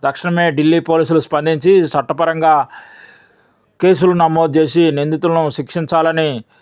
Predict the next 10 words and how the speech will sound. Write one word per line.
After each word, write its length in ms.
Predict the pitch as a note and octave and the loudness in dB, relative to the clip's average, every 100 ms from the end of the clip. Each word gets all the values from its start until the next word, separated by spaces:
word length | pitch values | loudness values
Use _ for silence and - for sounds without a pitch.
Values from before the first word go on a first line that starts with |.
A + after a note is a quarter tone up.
| _ _ _ _ - | _ _ _ _ -2
కోరారు. 500 | D3+ D#3+ D#3+ D3 - _ _ _ _ _ _ _ _ C3 | 2 2 2 0 -4 _ _ _ _ _ _ _ _ -6
ఈ, 120 | C#3+ - _ _ _ _ - | -6 -8 _ _ _ _ -6
ఈ 120 | D3+ | -4
కార్యక్రమంలో 920 | D3 E3 E3+ F3 E3 D#3+ E3 E3 C#3 | 2 2 4 4 4 4 6 6 4
ఎంఎస్పీ 600 | B2 C#3+ E3+ - E3+ D#3+ | 2 2 0 0 0 2
జాతీయ 360 | C3+ C#3+ D3+ D#3+ | 2 2 2 0
నాయకులు 720 | D#3 D#3 D3+ D#3+ D#3+ C#3+ A#2+ | 0 0 0 0 2 2 0
కూచిపూడి 580 | - D#3+ E3+ E3+ D#3+ D3 | 0 0 0 0 2 0
సత్యం 360 | B2 C3+ E3 D#3 | 0 -4 -2 0
మాదిగ, 480 | D#3 D3+ D3 F#3 | 0 2 2 2